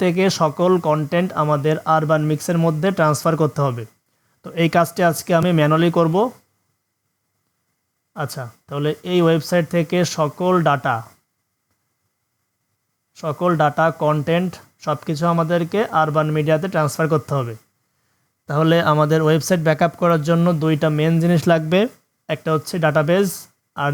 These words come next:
দুই নম্বরটা হচ্ছে ফাইল। তাহলে আমরা এই যে ওয়েবসাইটটা রয়েছে এগ্রো পোস্ট,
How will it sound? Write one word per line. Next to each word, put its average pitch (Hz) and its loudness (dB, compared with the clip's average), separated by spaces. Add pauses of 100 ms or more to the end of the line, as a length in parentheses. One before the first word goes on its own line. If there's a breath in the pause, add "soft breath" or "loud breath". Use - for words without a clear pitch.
দুই 156 -2
নম্বরটা 165 0
হচ্ছে - -4 (160)
ফাইল। 143 2 (1800)
তাহলে 165 4 (100)
আমরা 170 2 (240)
এই 185 6
যে 185 2
ওয়েবসাইটটা 165 2
রয়েছে 160 2 (140)
এগ্রো 160 2 (120)
পোস্ট, 180 0